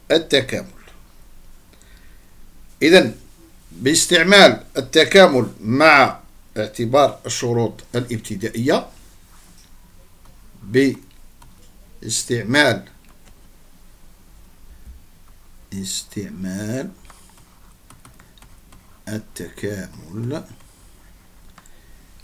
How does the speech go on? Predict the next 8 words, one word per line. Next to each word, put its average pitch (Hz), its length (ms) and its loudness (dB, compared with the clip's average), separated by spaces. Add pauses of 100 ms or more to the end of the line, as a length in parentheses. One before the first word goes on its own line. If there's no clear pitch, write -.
(200)
مع 92 520 -14
اعتبار، 80 720 -16 (260)
دائما 101 540 -12 (100)
اعتبار 110 440 -10
الشروط 160 420 -16
الابتدائية، 117 680 -12 (460)
اعتبار - 680 -14 (1900)
الشروط 104 1120 -14